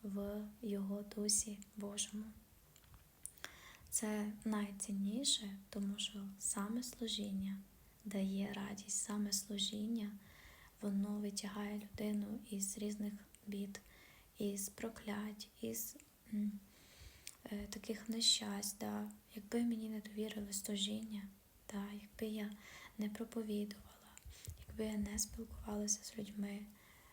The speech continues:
то я б і далі вже знаходилася в тому са-, в тому самому стані, да, в якому я була до церкви. Але саме оця відповідальність, да,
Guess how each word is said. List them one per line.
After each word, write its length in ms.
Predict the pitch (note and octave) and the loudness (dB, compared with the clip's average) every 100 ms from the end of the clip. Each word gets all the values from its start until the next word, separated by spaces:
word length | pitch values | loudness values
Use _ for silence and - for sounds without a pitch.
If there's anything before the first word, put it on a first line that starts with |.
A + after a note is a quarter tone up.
| - | -8
то 140 | - G#3 | 0 0
я 240 | G#3 G#3+ | 2 0
б 40 | A3 | -2
і 80 | G#3+ | -4
далі 360 | G3+ G#3+ G#3+ | -2 -2 0
вже 160 | G#3 - | 0 -2
знаходилася 800 | G#3 G3+ G3+ G#3+ G#3 G#3 G3+ - | -2 -4 -2 0 0 0 0 -4
в 60 | - | -6
тому 280 | - G#3+ G3+ | 0 2 2
са-, 440 | G3 - G#3 G#3+ C4+ - - | 4 2 2 0 -2 -8 -20
в 60 | - | -12
тому 220 | - - - | -12 -6 0
самому 580 | - G#3 G3+ G3 G3 | 0 2 4 6 6
стані, 560 | G3+ - G#3+ C4 B3+ G#3 - - - - - - - | 4 2 0 2 2 0 -8 -18 -20 -20 -20 -20 -4
да, 140 | G#3 G3+ | 0 2
в 340 | G#3 G#3+ - | 2 -2 -4
якому 360 | G3+ G3+ G#3+ G#3 | -4 2 4 4
я 160 | G#3 | 2
була 260 | G3 G3+ G3+ | 0 -2 -2
до 120 | G3 - | -2 2
церкви. 480 | - G3 G3 - G#3+ - - A3 | 2 2 -2 -6 -16 -14 -8 -2
Але 120 | G#3 | 2
саме 420 | - G#3+ A3 G#3+ | 2 2 0 -2
оця 300 | G#3 - G#3 G3+ | 0 2 2 0
відповідальність, 1080 | - - - G3 G3+ A3+ C#4+ A#3 - - - - - - - - | -2 -2 -2 -2 0 0 0 0 0 -4 -4 -2 -2 -2 -8 2
да, 260 | G3+ G3+ | 4 4